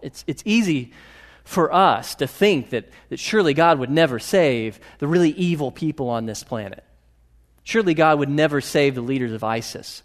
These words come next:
right? Well, no, that's easy for God. That's nothing compared to Paul. Surely God would never save the, the people who, who lead Planned Parenthood and bring them into the fold and make them lovers of life. No, that's easy for God.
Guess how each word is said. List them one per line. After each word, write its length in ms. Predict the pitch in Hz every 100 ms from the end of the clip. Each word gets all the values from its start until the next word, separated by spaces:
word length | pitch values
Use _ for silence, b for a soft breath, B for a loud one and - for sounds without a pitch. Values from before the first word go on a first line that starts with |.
| _
right? 280 | 127 151 - _ _ _ _ _ _ _ _ _ _ _ _ _ -
Well, 80 |
no, 120 | 123 139
that's 200 | 151 190
easy 180 | 180
for 140 | 127 110
God. 340 | 120 95 87 - _ _ _ _ _ -
That's 160 | 131
nothing 300 | 147 190 151
compared 240 | 110 110 104
to 40 |
Paul. 480 | - 147 - _ _ _ _ _ _ b b
Surely 380 | - 247 220 151
God 240 | 160 151
would 80 | 131
never 320 | 143 165 151
save 680 | - - 151 147 143 127 120
the, 200 | 120 117 B B B
the 80 |
people 320 | - 214 196 170
who, 280 | 160 143 131 B
who 140 | - 160
lead 340 | 151 180 170
Planned 320 | - 170 156
Parenthood 460 | 147 196 160 127 123
and 100 | 117
bring 240 | 147 170
them 160 | 165 156
into 180 | 185 180
the 100 | 175
fold 460 | - 190 175 143 131
and 120 | 143
make 180 | 156 156
them 200 | 143 139
lovers 420 | 160 175 170 139
of 200 | 156 131
life. 360 | 151 185 113 - B B B _ _ _
No, 160 | 196 190
that's 220 | 214 -
easy 200 | 190 151
for 120 | 123
God. 240 | 110 90